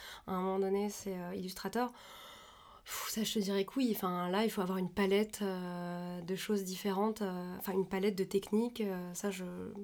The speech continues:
plusieurs personnes en tête, tu vois, euh, qui font des choses différentes. Et, euh, bon,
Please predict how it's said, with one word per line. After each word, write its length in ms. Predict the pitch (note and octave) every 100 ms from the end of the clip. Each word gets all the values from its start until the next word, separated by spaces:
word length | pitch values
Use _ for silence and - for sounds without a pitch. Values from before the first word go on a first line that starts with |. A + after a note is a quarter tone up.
| G3
plusieurs 400 | - G3 F#3 F#3
personnes 300 | G3 F#3 G3
en 80 | F#3
tête, 240 | G#3+ A#3+
tu 100 | -
vois, 140 | F#3+ G3+
euh, 280 | G3 F3+ F#3+ - - - - - - -
qui 120 | G#3
font 160 | A3+
des 100 | G#3+
choses 260 | G3 A#3 A3+
différentes. 640 | G#3 - F3+ F#3 C4+ - - _ -
Et, 220 | - F#3
euh, 300 | E3+ E3+ E3+
bon, 180 | E3+ G#3+